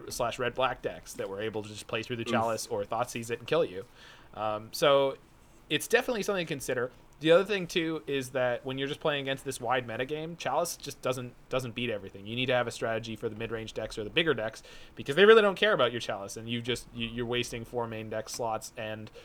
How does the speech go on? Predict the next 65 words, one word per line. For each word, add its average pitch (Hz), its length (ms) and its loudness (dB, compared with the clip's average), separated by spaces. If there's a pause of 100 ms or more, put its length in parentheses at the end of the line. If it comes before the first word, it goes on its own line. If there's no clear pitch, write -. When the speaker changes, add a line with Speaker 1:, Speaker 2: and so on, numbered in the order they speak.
(200)
Speaker 1:
potentially 117 840 -2 (260)
leaning, 120 600 -2 (140)
um, 107 520 -8 (260)
like, 117 180 -6
a 120 60 -6
bunch 120 220 -6
of 117 40 -8
your 113 100 -8
strategy 113 520 -2
on 107 260 -4
hoping 110 340 -2
that 107 100 -10
Chalice 101 320 -4
is 113 80 -14
gonna 104 160 -12
keep 104 200 -12
you 110 100 -4
alive 110 280 0
at 101 100 -14
games, 95 340 -18 (100)
and, 92 140 -14 (100)
and 92 100 -14
it 90 140 -16
just 95 220 -10
might 95 180 -14
not. 104 220 -12
So 135 240 2 (340)
this 156 200 0
speaks - 280 0
to 160 100 2
the 135 100 0
variance 123 420 4
thing 117 140 -6
you 113 80 -2
were 110 80 -2
talking 113 280 0
about, 104 280 -2
where 107 100 -2
it's 104 160 -6
like, 107 340 -2
"Oh, 147 280 6
well, 135 460 4
I, 120 360 -2
I 120 80 -6
mulled 131 280 0
to 120 80 -8
six - 340 -4
and 123 100 -12
kept 135 220 -2
the 123 60 -6
Chalice 127 400 2
hand, 113 300 -6
and 110 120 -8
then 110 100 -6
I, 110 220 -6
and 113 180 -10
I 107 80 -6
hit 117 120 -6
the 117 60 -6
wrong 110 220 -2
matchup, 107 380 -4
and - 100 -14
I'm 101 80 -14
just 98 160 -12
dead." 95 220 -6